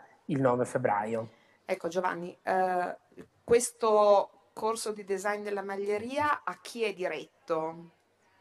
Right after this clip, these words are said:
Speaker 1: Allora, il corso di design della maglieria è dire-, è aperto, mh, a tutti, nel senso che, eh, può essere visto sia come un corso di aggiornamento,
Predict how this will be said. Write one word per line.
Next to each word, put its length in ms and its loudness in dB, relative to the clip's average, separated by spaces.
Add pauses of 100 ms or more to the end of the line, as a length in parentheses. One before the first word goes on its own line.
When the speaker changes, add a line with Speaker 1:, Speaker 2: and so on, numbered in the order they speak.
(520)
Speaker 1:
Allora, 420 6
il 140 2
corso 380 4
di 140 2
design 260 4
della 200 6
maglieria 800 6
è 280 4
dire-, 400 4
è 280 4 (200)
aperto, 840 4
mh, 340 -6 (120)
a 120 0
tutti, 420 -2
nel 160 6
senso 320 0
che, 340 4 (220)
eh, 240 6
può 180 6
essere 280 4
visto 440 4
sia 440 4
come 680 2
un 140 0
corso 440 4
di 180 4
aggiornamento, 1040 4